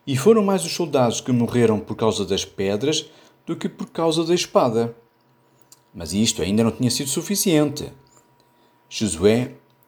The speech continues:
falou com Deus e depois disse diante do exército de Israel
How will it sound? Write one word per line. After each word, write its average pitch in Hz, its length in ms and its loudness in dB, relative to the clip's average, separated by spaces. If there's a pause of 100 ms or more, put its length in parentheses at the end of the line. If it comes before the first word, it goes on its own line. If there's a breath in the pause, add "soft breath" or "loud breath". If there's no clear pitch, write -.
falou 151 380 0
com 156 180 0
Deus 80 480 -6 (720 soft breath)
e 160 60 -6
depois 196 580 0
disse 139 420 -4
diante 135 440 0
do 117 120 -2
exército 113 640 -2
de 117 140 0
Israel 92 500 0